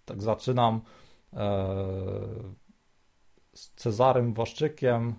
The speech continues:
e, z firmy Sharpeo. Zaczynamy tak sobie regularnie, regularnie sky-, skype'ować i jakoś konsultować nasze pomysły biznesowe. E, nie wiem, mieliśmy dopiero dwa takie spotkania. E, podobno warto to robić, ale tak naprawdę dopiero zaczynam temat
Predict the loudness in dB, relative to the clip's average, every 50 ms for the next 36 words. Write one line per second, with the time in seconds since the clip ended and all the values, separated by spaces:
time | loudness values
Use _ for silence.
0 | -10 -12 -12 -12 -8 -4 -4 -4 -2 -4 -4 -6 -6 -6 -4 -2 0 2 2 2
1 | 2 0 -2 -2 -4 -4 -4 -2 -2 -2 -2 -2 -4 -6 -6 -10 -10 -8 -6 -4
2 | -2 0 0 0 0 2 2 2 2 2 0 -2 -2 -4 -4 -4 -4 -2 0 0
3 | 2 2 0 0 -2 -2 -6 -6 -6 -6 -4 -4 -2 0 2 2 2 2 0 -2
4 | -4 -8 -6 -4 -2 -2 -2 -2 -4 -4 -2 0 0 0 -2 -4 -6 -8 -8 -6
5 | -4 -2 -2 -2 -2 -4 -4 -4 -2 -4 -4 -2 0 0 2 2 2 0 -2 -8
6 | -20 -20 -20 -20 -20 -20 -20 -20 -20 -20 -20 _ -14 -10 -6 -4 -4 -2 -2 -2
7 | -4 -4 -6 -8 -12 -16 _ _ _ _ -8 -2 0 2 4 6 6 6 6 6
8 | 4 2 4 4 6 6 6 6 4 4 0 -4 -4 -4 -6 -4 0 0 2 2
9 | 2 0 0 -2 -8 -20 -20 -20 _ _ _ _ -8 -6 -4 -2 -2 -2 0 0
10 | 2 4 4 4 4 2 2 2 2 2 0 -2 0 0 0 0 2 0 0 0
11 | -2 -4 -4 -4 -6 -8 -4 -2 -2 0 0 -2 -2 -2 -2 -2 0 0 2 2
12 | 0 0 0 -2 -2 -2 -2 -2 -4 -2 -2 -2 -4 -6 -10 -16